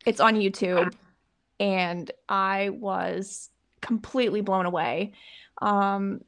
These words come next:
it talked a lot about, obviously,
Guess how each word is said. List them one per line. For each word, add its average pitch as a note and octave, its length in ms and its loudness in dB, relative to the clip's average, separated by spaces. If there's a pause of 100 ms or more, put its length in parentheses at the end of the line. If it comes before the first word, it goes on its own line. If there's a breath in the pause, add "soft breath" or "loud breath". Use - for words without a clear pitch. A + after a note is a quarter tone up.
it - 260 -2
talked G3+ 500 0
a G#3+ 60 -4
lot G3 240 -2
about, F#3+ 540 -4
obviously, G3+ 1040 -2